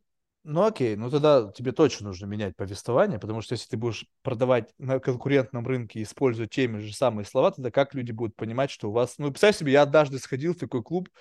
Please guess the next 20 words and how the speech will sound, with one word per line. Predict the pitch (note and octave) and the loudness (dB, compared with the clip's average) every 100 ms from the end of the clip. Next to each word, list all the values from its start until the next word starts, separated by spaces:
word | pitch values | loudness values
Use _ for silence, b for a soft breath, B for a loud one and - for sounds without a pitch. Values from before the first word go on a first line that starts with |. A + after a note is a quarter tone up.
| b b | b b
где | C#3+ | -2
сказали: | - D3 C#3 C3 | 0 4 4 4
"Слушай, | C#3 C#3+ C#3 | -2 -4 -2
ну | C#3+ | 0
вот | D3+ C3+ | 0 0
иди | C3 D#3+ | 4 4
общайся, | A#2+ D#3 C#3+ A#2+ | 6 4 4 4
там | A#2+ A2 | -4 -6
какой-то | A#2 C3+ A#2+ G#2 | -4 -2 -2 -2
там | G#2+ | -4
есть | A2 B2 - | -4 -6 -4
народ, | A#2 A#2 G#2+ | -4 -4 -4
там | G2 G2 | -6 -6
потом | A2+ B2 | -4 -4
придёт | A#2 A#2 C3+ C3 | -4 0 0 0
там | B2+ | -4
какой-нибудь | G2+ A2+ B2 G#2+ G2 | -8 -6 -6 -6 -10
там, | - F#2 | -10 -10
кто | - | -8
там... | A2 F2 | -8 -12